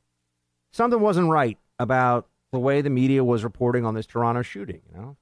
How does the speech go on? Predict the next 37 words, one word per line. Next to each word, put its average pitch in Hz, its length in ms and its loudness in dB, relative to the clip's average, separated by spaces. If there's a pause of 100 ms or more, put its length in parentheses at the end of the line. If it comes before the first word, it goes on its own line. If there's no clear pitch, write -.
(160)
as 104 240 -12
somebody 120 600 -2
who 110 240 0
had 98 140 -4 (580)
looked 117 260 -2
at 120 80 2
a - 40 2
lot 113 180 4
of 135 60 -6
cases, 117 500 -2
especially 127 580 -4
domestic 107 400 -2
cases 107 460 -4
in 101 80 -2
the 98 180 -4
Intel 110 280 -2
Division 98 320 -4
at 90 60 -10
the 98 100 -10
N 101 100 -6
Y 95 160 -8
P 90 200 -20
D, 117 320 -6 (720)
I, - 260 -12 (180)
I'm 202 140 -2
just 208 120 -4
not, 214 160 -4
I 185 60 -2
wasn't 226 320 2
buying 226 320 2
it. - 100 -8 (100)
I - 60 -14
wasn't 190 280 0
buying 180 260 2
that 156 120 -2
this 139 180 -6
guy 117 560 0